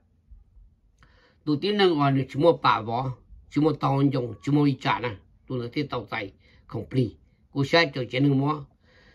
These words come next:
Cứ thế mình chăm mong ra đơn lương tự lo. Giờ nên là thử bao. Nhớ là bể. Luôn mình vào kỳ.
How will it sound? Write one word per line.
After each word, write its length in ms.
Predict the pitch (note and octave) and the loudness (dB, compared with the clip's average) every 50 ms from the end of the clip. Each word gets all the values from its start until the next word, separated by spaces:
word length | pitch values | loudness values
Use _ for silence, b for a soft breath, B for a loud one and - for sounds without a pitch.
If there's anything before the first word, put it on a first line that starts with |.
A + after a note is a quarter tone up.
| b b - | b b -2
Cứ 120 | D#3+ D#3+ | 0 4
thế 80 | E3 F3+ | 4 6
mình 160 | F3+ E3+ C#3+ | 4 4 4
chăm 180 | D#3+ D#3 D3+ | 4 4 6
mong 360 | D3+ E3+ F3+ F3+ F3+ F3 E3+ D#3 | 6 6 6 6 4 4 4 4
ra 140 | E3 E3 | 2 2
đơn 200 | D#3 E3 E3+ E3 | 4 6 6 6
lương 140 | E3 E3 D3+ | 6 6 4
tự 80 | C#3 A#2+ | 4 2
lo. 160 | B2+ C#3 C#3 | 0 0 2
Giờ 140 | C3+ C#3 C#3 | 2 2 4
nên 180 | C#3 D3+ D#3 | 4 4 2
là 60 | D#3 D3+ D3 | 2 0 0
thử 160 | - D3 C#3 - - | 0 -2 -2 -2 0
bao. 300 | - D3+ D#3 D#3 D#3+ D3+ | 2 4 4 4 2 0
Nhớ 180 | D3 D3 D#3 D#3 | 2 2 2 2
là 100 | D3 C#3 - - | 0 -2 -4 -4
bể. 260 | C3 B2 A2 F#2 - | -6 -6 -6 -6 -4
Luôn 340 | - D3+ E3 D#3+ D3+ C#3 C3+ | 0 4 4 6 6 6 4
mình 160 | C3 C3 B2 | 2 0 -2
vào 160 | B2 B2 - - | -4 -6 -8 -4
kỳ. 240 | - D3 C#3 G#2+ G2+ | -4 -4 -4 -4 -8